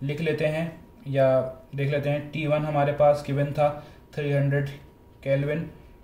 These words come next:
T two हमने calculate कर लिया फ़ाइव हंड्रेड सेवेंटी नाइन पॉइंट टू वन kelvins, ठीक है। टी थ्री हमें given था, अ, four hundred, fourteen hundred kelvin, राइट। टी फ़ोर हमने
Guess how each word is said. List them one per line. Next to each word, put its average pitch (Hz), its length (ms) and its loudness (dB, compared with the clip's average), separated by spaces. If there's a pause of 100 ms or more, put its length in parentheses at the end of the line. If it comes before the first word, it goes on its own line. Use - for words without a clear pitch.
(160)
T 151 140 -8
two 143 200 -6
हमने 151 300 -2
calculate 147 420 0
कर 139 160 2
लिया 143 240 6
फ़ाइव 143 240 2
हंड्रेड 143 300 0
सेवेंटी 135 420 2
नाइन 139 280 0
पॉइंट 135 380 0
टू 135 60 0
वन 135 320 0
kelvins, 139 520 0 (300)
ठीक 131 120 -8
है। 139 180 -6 (160)
टी 156 140 -4
थ्री 147 200 -6
हमें 147 240 0
given 139 300 0
था, 139 340 -2 (280)
अ, 131 420 0
four 139 320 -4
hundred, 139 280 -2
fourteen 143 360 0
hundred 139 360 0
kelvin, 139 360 2 (1080)
राइट। 139 300 0 (420)
टी 156 140 -4
फ़ोर 151 320 0
हमने 156 360 -2